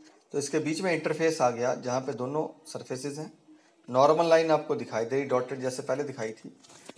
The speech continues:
तो red light जो जा रही है आपको दिख रहा है incident angle बना रही है, और पारे जाके red light turn होके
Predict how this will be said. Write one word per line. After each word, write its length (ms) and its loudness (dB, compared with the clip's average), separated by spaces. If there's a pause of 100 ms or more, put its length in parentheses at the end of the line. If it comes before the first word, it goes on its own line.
(140)
तो 80 0
red 240 6
light 240 4
जो 140 -2
जा 220 2
रही 280 -4
है 100 -6
आपको 260 -6
दिख 240 -10
रहा 100 -2
है 80 -6
incident 420 -4
angle 200 -4
बना 220 0
रही 180 -2
है, 100 0
और 240 -6
पारे 200 0
जाके 300 -6
red 220 -4
light 220 -4
turn 220 -2
होके 340 -2